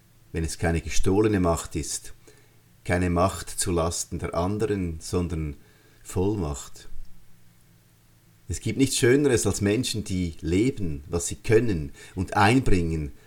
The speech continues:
zu was sie fähig sind. Die eigentliche Versuchung ist nicht die Macht, die Vollmacht, die wir leben, sondern Beziehungslosigkeit und Lieblosigkeit und der Irrtum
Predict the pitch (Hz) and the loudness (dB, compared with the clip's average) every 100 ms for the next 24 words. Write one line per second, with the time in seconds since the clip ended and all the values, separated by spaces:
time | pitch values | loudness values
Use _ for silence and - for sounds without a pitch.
0 | - _ - 95 87 - 90 82 80 95 | -20 _ -6 -2 0 -2 -4 -4 -2 -2
1 | - 76 71 - - - - - - - | -4 -8 -8 -12 -16 -14 -16 -16 -20 -20
2 | - _ _ _ _ _ - - - - | -20 _ _ _ _ _ -14 -10 -4 0
3 | 95 110 131 113 - 107 92 - 110 101 | 2 2 -2 -6 -6 -6 -4 -4 -6 0
4 | 101 98 90 - 117 - 120 120 98 - | 4 4 2 -6 -6 -4 0 2 0 -2
5 | - - - - - _ - 95 117 110 | -14 -16 -18 -20 -20 _ -10 2 4 6
6 | 90 76 - - 87 85 82 90 78 71 | 4 -2 -2 0 0 0 2 2 0 -4
7 | 67 _ - - - - - - - - | -10 _ -20 -20 -20 -20 -20 -20 -20 -10
8 | - 98 87 85 76 - - - 90 - | -2 0 0 -2 -6 -16 -20 -6 -4 -2
9 | 120 131 127 - 120 - - - 85 73 | 0 0 0 0 -2 -2 -8 -4 -4 -4
10 | - - - - 90 80 113 135 120 113 | -6 -14 -14 -10 -8 -6 -4 -2 -2 -2
11 | 104 98 82 76 - - - - - - | -4 -10 -6 -6 -8 -14 -18 -18 -20 -20
12 | - 90 95 - 120 131 - 120 110 104 | -10 -2 -2 2 0 0 -2 -2 -2 -4